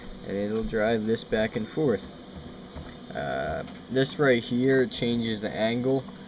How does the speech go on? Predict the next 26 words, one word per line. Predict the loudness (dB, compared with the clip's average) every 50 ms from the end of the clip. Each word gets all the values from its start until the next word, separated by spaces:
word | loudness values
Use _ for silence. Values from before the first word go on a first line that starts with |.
| -16 -16 -8 -4
which | -2 -2 -2 -2 -4 -6 -4
changes | -2 0 2 2 2 0 -2 -4 -6 -6
how | -4 0 2 2 2 2
much | 2 0 0 -2 -2
steam | -6 -8 -4 -2 -2 0 2 2 2
it | 0 -2
re-, | -2 -6 -10 -10 -12 -10 -8
it | -8 -6 -6
receives, | -6 -6 -4 0 2 2 2 2 0 -2 -8 -12 -12 -10 -10 -10 -10 -10 -8
and | -6 -4 -2
that | -2 -2 -2
changes | 0 0 0 0 0 -2 -6 -8
the | -8 -8
speed. | -8 -8 -4 -2 0 0 0 0 -2 -4 -8 -10 -16 -18 -18 -18 -16 -16 -16 -16 -16 -14 -8
And | -4 -2
then | -2 -2 0
finally, | 2 4 6 6 6 6 6 4 2 2 0 -2 -4 -6 -10 -12 -12 -12 -10 -8 -6
the | -2 -2 -2 -2 -2 2
extra | 2 2 2 2 -2 -6 -6 -4
steam | -4 -4 -2 -2 -2 -2 -2 -4 -4 -6 -8 -10 -12 -14 -14 -14 -4 -2
goes | 0 0 0 -2 -4
through | -4 -2 -2 0
these | 2 2 2 0 -2 -4
two | -2 0 2 2 2 0 -2 -6 -10 -14 -14 -12 -8
into | -4 -2 -2 -2
here, | 0 2 2 4 4 2 2 -2